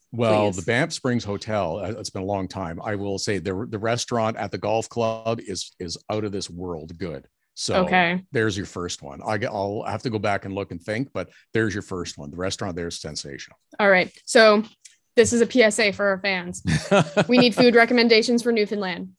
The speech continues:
Speaker 2: food recommendations for out west, including Banff. What are the other races we've got? G P three R,
Speaker 1: Uh,
Speaker 2: you could go anywhere in Trois Rivières and it's fine.
Speaker 1: Yeah,
Speaker 2: Like, you're,
Speaker 1: there's,
Speaker 2: you're,
Speaker 1: yeah,
Speaker 2: it's
Speaker 1: that's,
Speaker 2: great.
Speaker 1: that's good.
Speaker 2: Um, hmm.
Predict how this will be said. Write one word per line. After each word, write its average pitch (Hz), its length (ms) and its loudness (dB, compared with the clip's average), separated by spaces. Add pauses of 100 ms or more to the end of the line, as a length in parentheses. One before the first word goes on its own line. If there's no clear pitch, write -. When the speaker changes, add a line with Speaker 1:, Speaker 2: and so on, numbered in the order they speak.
(220)
Speaker 2:
food 202 220 4
recommendations 208 760 2
for 208 300 0
out 202 160 2
west, 185 380 0
including 196 480 0
Banff. 185 360 0 (500)
What 208 120 0
are 214 100 0
the 208 140 2
other 190 160 2
races 185 320 -4
we've 185 160 -4
got? 175 320 0 (1080)
G 254 140 4
P 302 80 8
three 226 180 8
R, 254 80 10
Speaker 1:
Uh, - 40 8
Speaker 2:
you 254 160 6
could 254 100 2
go 233 120 6
anywhere 202 460 2
in 196 120 -2
Trois 190 220 -2
Rivières 185 420 -4
and 170 80 -6
it's 170 140 -10
fine. 151 360 -6 (140)
Speaker 1:
Yeah, 117 200 2
Speaker 2:
Like, 90 200 4
you're, 104 80 4
Speaker 1:
there's, 98 220 4
Speaker 2:
you're, 98 180 0
Speaker 1:
yeah, 104 240 0
Speaker 2:
it's 92 100 2
Speaker 1:
that's, 98 100 2
Speaker 2:
great. 117 200 4
Speaker 1:
that's 92 200 -8
good. 80 240 -8 (460)
Speaker 2:
Um, 190 560 6 (100)
hmm. 190 380 0